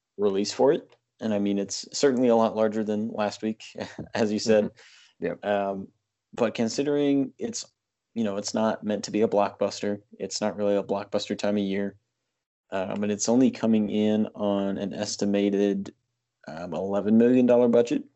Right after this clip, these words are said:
Speaker 1: which is pretty conservative. And with it making,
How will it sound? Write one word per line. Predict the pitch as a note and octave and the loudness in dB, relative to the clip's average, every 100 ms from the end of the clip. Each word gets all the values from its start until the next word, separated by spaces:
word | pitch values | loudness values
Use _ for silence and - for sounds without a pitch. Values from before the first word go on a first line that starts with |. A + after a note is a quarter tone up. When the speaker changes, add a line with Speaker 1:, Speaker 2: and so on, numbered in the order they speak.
| _ - | _ -6
Speaker 1:
which | G#2+ | -2
is | G#2 - | -2 -2
pretty | - A2+ | -2 -2
conservative. | A2 G2 A#2 A#2+ A#2+ A2+ - _ _ _ _ - | -2 2 4 6 6 2 -4 _ _ _ _ -8
And | G2+ G2 G2 | -4 -2 -2
with | G2 | -2
it | - | 0
making, | G#2+ - G2+ G2+ G#2 | -2 -2 -2 -2 -4